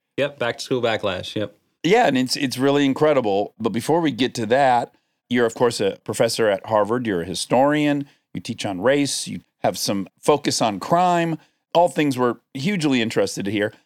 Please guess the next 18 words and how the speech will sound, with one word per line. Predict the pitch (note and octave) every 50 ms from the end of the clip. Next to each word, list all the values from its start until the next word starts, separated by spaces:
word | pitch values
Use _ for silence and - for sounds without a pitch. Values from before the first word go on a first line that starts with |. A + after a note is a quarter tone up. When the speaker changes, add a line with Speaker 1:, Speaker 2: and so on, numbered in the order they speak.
| _ _ -
Speaker 2:
Let's | E3 F3+ -
start | - - F3+ E3 E3 E3 -
in | D3 C#3+ C#3
the | C3+ B2+
south | - - C#3 C3 B2+ B2
side | - - - - B2+ B2 A#2+ A#2
of | A2 G2+
Chicago, | - - A2+ F#2+ - - B2 B2 B2 A#2 F#2 E2 D#2+ E2
because | E2+ G2+ A2 G2 - C3 A#2 A2+ A2+ A2 - - _ _ _ _ _ _ _ _ _ -
I | C3+ C3+
got | C3+ C#3+ E3 F3+ -
to | E3
hear | C3+ C#3+ D3 C#3
the | A#2+ A2
clip | - - - C#3 C3+ A#2+ - A#2
on | G#2 F#2+
the | G2 G2 G2
episode | F#2+ - - - - - G#2+ G2 F#2 F2 D#2+